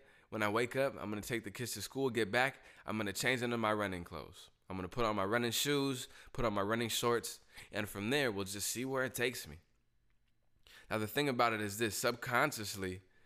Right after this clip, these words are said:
you know, all you're doing is putting on your running shoes and, uh, getting ready for a run.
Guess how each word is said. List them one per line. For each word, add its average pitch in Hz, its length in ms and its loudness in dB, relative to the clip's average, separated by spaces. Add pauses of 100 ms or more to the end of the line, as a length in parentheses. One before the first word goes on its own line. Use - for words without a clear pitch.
(220)
you 104 160 -2
know, 90 380 0 (340)
all 147 200 6
you're 139 120 2
doing 131 360 2
is 107 80 -4
putting 123 260 2
on 107 160 2
your 101 100 2
running 120 280 2
shoes 98 580 -4 (320)
and, 95 380 2
uh, 92 240 0
getting 107 320 0
ready 110 260 2
for 117 300 0
a 95 60 2
run. 92 340 -2